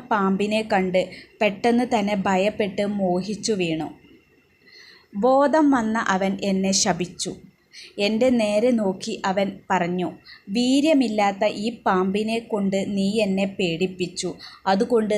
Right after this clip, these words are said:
നീയും വീര്യമില്ലാത്ത, വിഷശക്തിയില്ലാത്ത ഒരു പാമ്പായി തീരട്ടെ.' അവൻ്റെ തപോശക്തി അറിയുന്നത് കൊണ്ട് തന്നെ ഞാൻ പേടിച്ച്,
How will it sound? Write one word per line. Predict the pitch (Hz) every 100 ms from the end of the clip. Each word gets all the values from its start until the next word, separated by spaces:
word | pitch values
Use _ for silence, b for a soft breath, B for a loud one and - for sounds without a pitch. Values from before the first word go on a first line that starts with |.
| 202
നീയും | 202 196 214 220 180 180 - _ _ _ _
വീര്യമില്ലാത്ത, | 190 214 220 240 262 208 180 170 170 175 123
വിഷശക്തിയില്ലാത്ത | 202 196 240 254 240 - 240 185 170 180 185
ഒരു | 202 196 190
പാമ്പായി | 214 185 185 220 214 180 196
തീരട്ടെ.' | 208 175 170 180 180 165 165 - B B B B B B _ 262
അവൻ്റെ | 277 311 302 302 311 - _ _
തപോശക്തി | 220 202 214 247 254 247 - 269 -
അറിയുന്നത് | 196 196 214 226 240 247
കൊണ്ട് | 277 208 190 196
തന്നെ | 196 180 180 175 B B 202
ഞാൻ | 208 208 254 -
പേടിച്ച്, | 214 196 202 208 208 -